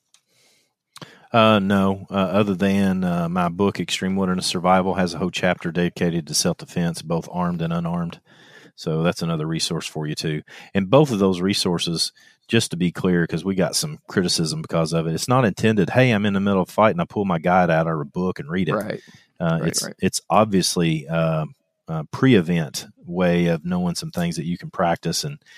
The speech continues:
Speaker 1: and, uh, even my book goes into detail about how to find a good teacher in your area so that you can learn some good self-defense skills.
Speaker 2: Yep.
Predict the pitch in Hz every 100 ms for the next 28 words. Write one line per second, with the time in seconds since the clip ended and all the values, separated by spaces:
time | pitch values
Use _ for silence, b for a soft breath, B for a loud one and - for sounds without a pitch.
0 | B B 80 80 80 78 76 76 69 104
1 | 92 85 78 73 90 87 85 80 76 73
2 | 80 90 80 76 - 82 71 - 80 76
3 | 85 78 - 87 - 78 73 80 80 85
4 | 82 80 78 76 71 80 76 82 73 78
5 | 76 - 139 - - 67 - - 69 -
6 | - 53 - - _ _ _ _ _ _
7 | _ _ _ _ _ - - _ - 147